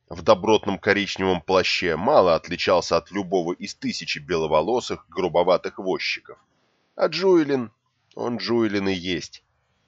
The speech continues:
Охотник на воров знал, что делать. Правда, ему бы хотелось не в седле сидеть,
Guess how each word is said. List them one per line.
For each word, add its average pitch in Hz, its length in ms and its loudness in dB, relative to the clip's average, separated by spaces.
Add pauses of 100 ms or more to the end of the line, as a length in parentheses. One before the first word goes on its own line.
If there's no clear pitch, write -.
(140)
Охотник 113 540 -2
на 113 100 4
воров 107 300 8
знал, 110 300 2
что - 220 -6
делать. 78 480 -6 (400)
Правда, 90 340 2
ему 92 300 -2
бы 85 140 -4
хотелось 87 520 -2
не 90 120 -4
в - 60 -6
седле 101 360 -4
сидеть, 78 500 -8